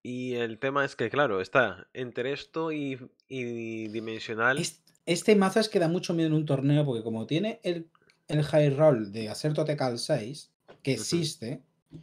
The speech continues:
Speaker 2: y eso no, y, y eso no lo puede parar casi nadie. Como no te lo hagan, es que, que casi no puede, ¿eh?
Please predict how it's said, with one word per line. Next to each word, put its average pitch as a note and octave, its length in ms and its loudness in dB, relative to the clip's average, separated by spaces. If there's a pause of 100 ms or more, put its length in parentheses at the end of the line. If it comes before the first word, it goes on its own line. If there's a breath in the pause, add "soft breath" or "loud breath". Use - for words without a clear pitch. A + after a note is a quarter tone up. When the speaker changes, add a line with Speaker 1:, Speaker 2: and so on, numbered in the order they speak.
(960)
Speaker 2:
y C#3+ 120 2
eso C#3+ 140 2
no, D#3 180 4
y, A#2 880 -4
y C3+ 160 -4
eso C#3 220 -2
no C#3 100 2
lo A#2 220 -4
puede A#2 180 -6
parar A2 220 -10
casi G#2+ 200 -16
nadie. G#2 220 -18 (960)
Como A#2+ 220 -6
no A#2+ 140 -6
te B2 100 -4
lo B2 100 -2
hagan, E3+ 200 -2
es D3 80 -8
que, C#3 120 -14
que - 200 -18
casi - 240 -12
no A2+ 100 -10
puede, A2+ 260 -10
¿eh? C3 80 -14